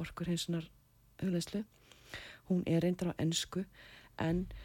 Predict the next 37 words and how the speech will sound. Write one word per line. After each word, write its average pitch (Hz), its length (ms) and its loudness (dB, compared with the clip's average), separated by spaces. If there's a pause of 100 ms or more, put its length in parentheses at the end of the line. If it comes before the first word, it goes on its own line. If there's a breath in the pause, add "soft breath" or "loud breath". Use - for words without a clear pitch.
(720 loud breath)
mér 170 240 4
finnst - 300 -2
einhvern 175 240 -2
veginn 170 120 0
eins - 100 -8
og 165 80 -6
það 160 100 -2
skipti - 320 -6
ekki 175 100 -2
endilega 165 320 2
máli 151 280 4
þó 156 100 0
maður 151 180 2
skilji 165 300 0
ekki - 240 -6
alveg 156 520 0
hundrað 160 340 -2
prósent 147 360 -2
öll - 140 -4 (100)
orðin. 135 320 -2
Þetta - 160 -6
er 147 80 2
meira 170 360 2
kannski 175 280 -4
svona, 180 220 0 (420 loud breath)
það 170 140 2
er 170 140 2
ákveðið 170 340 -2
lag, 185 340 0
það 165 200 0
er 170 100 0
ákveðin 165 320 -2
svona 165 180 -2 (560 loud breath)
tóntegund 180 540 4
í 165 60 4
röddinni 180 420 0 (180)
og 175 240 2